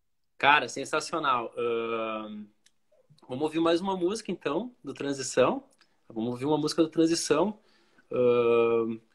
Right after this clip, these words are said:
cara, que outra pergunta aqui, tinha enviado também. A Carol tinha pedido pra mim, "Qual tua música favorita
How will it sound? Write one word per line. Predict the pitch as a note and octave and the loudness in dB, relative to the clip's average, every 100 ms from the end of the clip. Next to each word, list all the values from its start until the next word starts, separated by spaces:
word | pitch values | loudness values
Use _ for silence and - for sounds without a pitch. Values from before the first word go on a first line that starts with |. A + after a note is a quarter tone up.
| - | 0
cara, | G#3 E3+ | 8 8
que | - | 8
outra | G3 G3 | 2 4
pergunta | A3+ G#3 F3 G#3 E3+ | 4 4 4 2 0
aqui, | D3+ E3 | -2 -4
tinha | E3+ D#3 | -4 -2
enviado | D#3+ D3 D3+ E3+ | -2 0 2 0
também. | E3+ C3 C#3 E3 | 0 -6 -6 -8
A | A#2+ | -8
Carol | B2 B2 C#3 | -2 2 2
tinha | D3+ - | 0 -6
pedido | C3+ D3+ | -4 -4
pra | C#3+ | -2
mim, | C3 C#3+ | -2 6
"Qual | D#3 F#3 | 6 8
tua | G#3 | 4
música | G3 G3+ G3 | 2 2 2
favorita | - - E3 E3 F3 - | 4 6 6 6 -2 -6